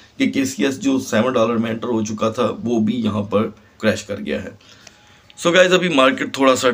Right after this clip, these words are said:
मज़ीद ऐसा लग रहा है कि time ले सकती है अपना आप स्टेबल करने में, और क्योंकि कल है बुध का दिन, कल American कुछ डेटाज market में involve होते हैं,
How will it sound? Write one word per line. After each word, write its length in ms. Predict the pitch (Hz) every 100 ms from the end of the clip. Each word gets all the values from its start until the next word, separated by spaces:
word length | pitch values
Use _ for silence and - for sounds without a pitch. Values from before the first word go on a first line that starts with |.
| 110
मज़ीद 380 | 113 113 139 -
ऐसा 200 | - 113
लग 200 | 104 107
रहा 100 | 110
है 60 |
कि 100 | 107
time 300 | 107 107 107
ले 160 | 101 127
सकती 360 | 139 131 123
है 140 | 107 104 - - - _ _ _ -
अपना 240 | 104 117
आप 100 | 117
स्टेबल 320 | 107 101 117
करने 300 | 113 117 113
में, 200 | 117 113 110 - _
और 100 | 117
क्योंकि 240 | 107 117 131
कल 220 | - 123
है 60 | 120
बुध 260 | 101 131
का 140 | 131 123
दिन, 220 | 120 120 - - -
कल 160 | 139
American 460 | 139 127 117 120 131
कुछ 300 | 107 107 -
डेटाज 440 | 113 110 110 131 113
market 440 | 110 104 101 -
में 100 | 110
involve 360 | 101 104 107 110
होते 280 | 101 101 120
हैं, 260 | 120 117